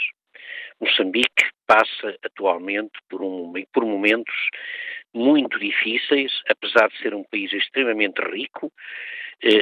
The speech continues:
apesar de ter, particularmente, exatamente naquela região de Cabo Delgado, das maiores jazidas de gás natural do mundo. Evidentemente que, eh, todos nós,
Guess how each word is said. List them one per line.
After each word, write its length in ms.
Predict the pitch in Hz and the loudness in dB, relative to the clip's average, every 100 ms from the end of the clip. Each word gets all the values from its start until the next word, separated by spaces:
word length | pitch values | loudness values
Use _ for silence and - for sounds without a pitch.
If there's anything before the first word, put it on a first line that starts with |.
| - | 4
apesar 500 | - 98 113 107 98 | 0 2 6 6 6
de 60 | 98 - | 0 -4
ter, 400 | 110 123 139 123 _ _ | 2 2 2 -2 _ _
particularmente, 960 | - - - - 101 90 - 139 120 - | -4 -4 -4 0 4 4 2 -4 -4 -8
exatamente 640 | 90 113 - 98 120 107 | 0 0 0 -2 -2 -2
naquela 420 | 90 - 113 117 101 | -4 0 2 2 2
região 300 | 92 101 95 | 0 -2 -4
de 80 | |
Cabo 260 | - 107 98 | 0 0 2
Delgado, 840 | 95 92 87 117 123 113 123 117 - - - - | 0 0 2 4 4 2 -4 -6 -10 -18 -8 -4
das 120 | 117 | 0
maiores 380 | 113 113 127 - | 4 6 6 4
jazidas 640 | 110 98 - 143 127 123 | -2 -4 -10 -6 0 0
de 60 | 110 | 2
gás 240 | 110 104 | 2 2
natural 380 | 107 - 104 95 | 0 -2 4 4
do 120 | 92 | 2
mundo. 320 | 87 78 71 - _ _ _ _ - - - - - - - | -6 -10 -14 -20 _ _ _ _ -20 -18 -14 -12 -10 -6 2
Evidentemente 720 | 147 147 151 135 139 165 170 - - | 4 6 4 4 2 2 2 0 0
que, 1200 | 143 135 131 - 110 110 104 101 117 - - - | 2 2 0 -2 -2 0 0 -2 -8 -16 -20 -20
eh, 40 | _ _ | _ _
todos 260 | - - - | 2 2 2
nós, 280 | 117 143 | 4 6